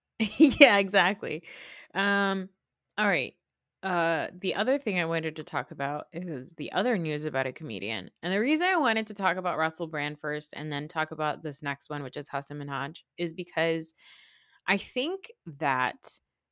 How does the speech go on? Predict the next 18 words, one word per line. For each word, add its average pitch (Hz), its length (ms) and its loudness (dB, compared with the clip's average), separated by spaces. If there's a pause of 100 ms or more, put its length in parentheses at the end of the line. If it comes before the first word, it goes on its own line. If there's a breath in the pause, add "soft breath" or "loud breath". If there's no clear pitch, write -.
(240)
I'm, 196 340 4
obviously, 196 640 2
there 170 180 4
are 165 60 2
two 180 220 -4
completely 180 520 -2
different 165 340 -4
types 147 300 -2
of 131 80 -6
allegations, 127 760 -6
and 156 160 -8
they're 165 120 -2
completely, 202 1080 0
like, - 440 -2
not 208 400 0
comparable 156 540 2
at 135 120 0
all. 127 240 -4